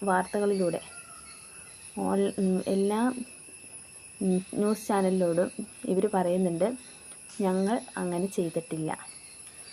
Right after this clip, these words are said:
അവർ ക്യാഷ് എടുത്തിട്ടില്ല, ഏഹ്, അവരെ തട്ടിക്കൊണ്ട് പോയി ഭീഷണിപ്പെടുത്തി, കെട്ടിയിട്ട് അടിക്കുമെന്ന് ഭീഷണിപ്പെടുത്തി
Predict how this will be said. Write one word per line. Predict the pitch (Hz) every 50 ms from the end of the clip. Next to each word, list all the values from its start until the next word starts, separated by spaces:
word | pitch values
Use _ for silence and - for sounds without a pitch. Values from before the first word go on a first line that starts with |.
| - - - - - -
അവർ | 202 202 226 240
ക്യാഷ് | 240 233 214 196 196 196 - 220
എടുത്തിട്ടില്ല, | 196 196 190 208 196 202 185 180 185 185 233 254 - - - - - - - - -
ഏഹ്, | 180 180 180 175 - - -
അവരെ | 185 185 196 208 - 208
തട്ടിക്കൊണ്ട് | 196 - - 196 - 220 214 208 220 220
പോയി | 202 190 185 202 233 - - - - - - -
ഭീഷണിപ്പെടുത്തി, | 190 190 202 214 208 - - 240 233 240 214 190 185 175 - - 208 - - - - -
കെട്ടിയിട്ട് | 185 165 - - - - 233 214 190 190 - - 185 190 - - - - - - - - - - - -
അടിക്കുമെന്ന് | 180 175 170 196 190 - 233 226 220 220 220 233
ഭീഷണിപ്പെടുത്തി | 214 202 190 190 - - 208 190 190 185 175 - - 202 226 -